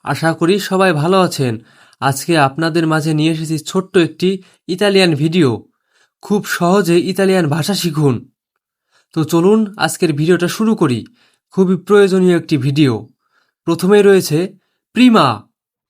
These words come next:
প্রিমা ইতালিয়ান শব্দ প্রিমা, বাংলা শব্দ হবে আগে। দপ, পরে, দপ, পরে। কমে,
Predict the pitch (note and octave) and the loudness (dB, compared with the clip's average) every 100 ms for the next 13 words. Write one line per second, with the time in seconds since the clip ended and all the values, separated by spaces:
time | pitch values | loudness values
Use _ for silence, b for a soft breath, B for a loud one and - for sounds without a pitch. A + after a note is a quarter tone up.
0 | _ _ _ _ - A#3+ A3 D3 A#2 A#2 | _ _ _ _ 0 2 4 2 -2 -8
1 | _ F3 G3+ G3 F#3 D#3+ E3+ D3+ D#3 A3 | _ -2 0 2 2 0 -4 -4 -2 0
2 | A3 F3 A2+ - b b - D3+ F3+ F3 | 2 2 0 -6 b b -4 0 0 0
3 | F3 E3 E3+ D3+ - G3+ F3 C3+ A2 - | -2 -2 0 0 0 0 2 0 -2 -12
4 | _ _ _ _ _ _ _ C#3+ C#3 A3 | _ _ _ _ _ _ _ -6 0 2
5 | F3 C3+ _ _ _ _ _ - G#3 G3 | 2 -2 _ _ _ _ _ -2 2 2
6 | D3 A#2+ A#2 _ _ _ _ _ C3+ D#3 | 0 -2 -8 _ _ _ _ _ -2 0
7 | F3+ B3 _ _ _ _ _ _ B3 A#3+ | 2 0 _ _ _ _ _ _ -2 2
8 | F3 B2 A2+ _ _ _ _ _ _ _ | 2 0 -6 _ _ _ _ _ _ _
9 | - A#3+ A3+ E3 | -2 0 2 0